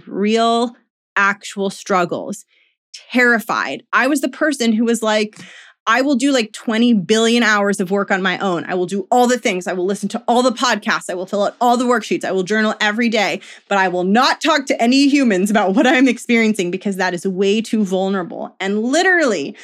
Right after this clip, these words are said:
it took me years to break that down and years to let go of that.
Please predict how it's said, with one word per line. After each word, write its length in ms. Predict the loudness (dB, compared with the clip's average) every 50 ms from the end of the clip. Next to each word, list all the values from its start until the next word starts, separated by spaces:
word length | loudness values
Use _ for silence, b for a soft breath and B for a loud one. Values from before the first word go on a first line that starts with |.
| B B B B B B B
it 120 | -6 -4
took 160 | -4 -4 -2 0
me 100 | 0 0
years 520 | 0 0 0 2 2 2 2 2 0 -2
to 100 | -2 -4
break 300 | -2 0 0 0 -2 -2
that 220 | -2 -2 -2 -2
down 520 | -2 -2 -2 0 0 -2 -2 -2 -4 -6 -8 _ _ _ _ _ _ _ _ _ _ _ _ _ -6
and 280 | -2 0 0 0 0 0
years 320 | 0 0 0 0 0 0 -2
to 100 | -2 0
let 240 | 0 0 -2 -2
go 200 | -2 -2 0 0
of 100 | 0 0
that. 280 | 0 0 0 0 -2 -2